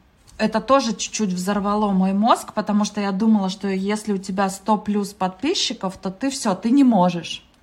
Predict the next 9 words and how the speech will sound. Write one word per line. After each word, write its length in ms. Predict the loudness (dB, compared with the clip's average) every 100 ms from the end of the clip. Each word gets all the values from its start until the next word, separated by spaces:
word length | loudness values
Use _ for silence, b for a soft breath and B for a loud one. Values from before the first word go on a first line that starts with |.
| -4
им 140 | -2
всем 300 | -2 -2 0
ответить. 640 | 0 -2 -4 -4 -10 -20 -20 B B B B B B B B _
И 120 | -6 -4
то, 260 | 2 2
что 320 | 0 -4 -6 -2
он 260 | 2 4
мне 320 | 4 4 4 2
ответил, 720 | 0 -2 -2 -2 -2 -4